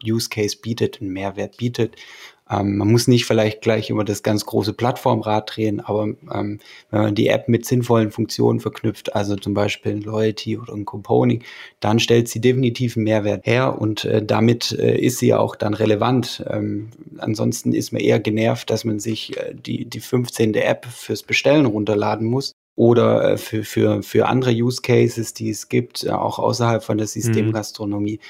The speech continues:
Speaker 1: Also Mehrwert ist, glaub ich, da ganz entscheidend. Ansonsten verpulvert man viel, äh, Geld für Entwicklung, ähm, und verfehlt dann das eigentliche Ziel.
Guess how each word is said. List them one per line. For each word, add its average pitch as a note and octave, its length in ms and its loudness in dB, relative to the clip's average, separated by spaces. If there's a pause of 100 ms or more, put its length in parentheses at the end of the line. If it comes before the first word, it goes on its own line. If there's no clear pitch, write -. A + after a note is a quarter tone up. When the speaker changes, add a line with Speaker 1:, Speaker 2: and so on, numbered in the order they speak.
(180)
Speaker 1:
Also G#2+ 300 -2
Mehrwert A2+ 540 4
ist, - 280 -6
glaub A2 220 0
ich, G2+ 120 -6
da G#2 180 -2
ganz G#2+ 280 -2
entscheidend. A2+ 640 0
Ansonsten G#2 600 -4
verpulvert - 560 -2
man A2 160 -2
viel, A#2+ 420 2 (600)
äh, G#2 200 0
Geld A2+ 320 2
für A#2 180 2
Entwicklung, A#2+ 840 2
ähm, G#2+ 320 0
und G#2+ 180 -4
verfehlt G#2+ 420 -2
dann G#2 280 -2
das G#2+ 200 -12
eigentliche G2+ 440 -8
Ziel. G#2+ 260 -10